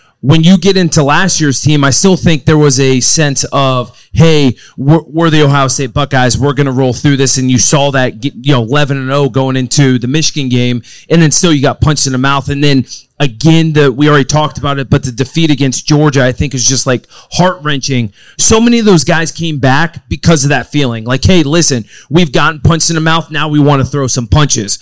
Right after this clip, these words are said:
And so there's something to be said when you have a team that has that mindset. Like I said, you're the hunters instead of being the hunted. And so many of those guys now know what it's like to taste that defeat, to,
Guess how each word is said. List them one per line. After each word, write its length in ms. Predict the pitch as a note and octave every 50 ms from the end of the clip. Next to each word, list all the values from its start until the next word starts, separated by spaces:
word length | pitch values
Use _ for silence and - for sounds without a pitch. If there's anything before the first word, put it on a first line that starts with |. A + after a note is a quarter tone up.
| - - - - - _ _ -
And 120 | F3 D#3+
so 180 | - F3+ F3 E3
there's 180 | D3 D3+ B2
something 380 | - - G#3 G#3 F#3+ F#3+ G#3 E3+
to 140 | - - E3+
be 120 | D3 C#3
said 400 | - - - E3+ E3 D#3+ D3 C3+
when 260 | B2+ A#2+ B2+ C#3 C#3
you 140 | C3+ C#3+ E3
have 160 | E3+ D#3 B2+
a 40 | C3
team 300 | B2 - - E3+ D#3+ D3 C#3
that 100 | C3 B2+
has 200 | C#3 D3+ D3+ A#2+
that 140 | C#3 C3 B2
mindset. 520 | B2+ C#3 C#3+ D3 C#3+ C3+ - D3 C#3 C3
Like 180 | B2+ C3+ C3+ C#3
I 80 | C#3
said, 320 | B2+ - E3 D#3+ C#3+ A#2 - - - - -
you're 140 | D3 E3 D#3+
the 120 | D3+ C3
hunters 580 | A#2+ D3 F3 F3 - - E3+ E3+ D#3 C#3+ A#2+ C3+
instead 260 | C#3 - - D#3 C#3+
of 120 | C3+ A2
being 160 | C#3 D#3 D3
the 80 | C3+ B2
hunted. 540 | A#2+ D3+ D3+ C#3 - C#3+ C#3 D#3+ F3+ F3+ - - - - - -
And 140 | D#3+ D#3
so 240 | - - - F3 F3+
many 160 | G3 G3+ G3
of 60 | F#3 D#3+
those 160 | E3 D3+ C#3
guys 320 | - D#3 D3+ D#3 D3+ -
now 180 | D3+ C#3 C3 C3
know 400 | C3 C3+ C#3 D3 D#3 D#3+ D#3 D3+
what 260 | C#3+ C3 C3 C#3+ C#3+
it's 200 | C#3 - - -
like 360 | A#2 C#3 D3 D3+ C#3 - _ -
to 280 | - D3+ D3 C#3 C3 B2
taste 380 | - - D3+ D#3+ D#3+ D3 -
that 180 | - C#3 C3 -
defeat, 540 | - A#2+ - - - C3+ B2 G#2+ - _ -
to, 380 | - D3+ C#3+ C#3 C3+ B2+ -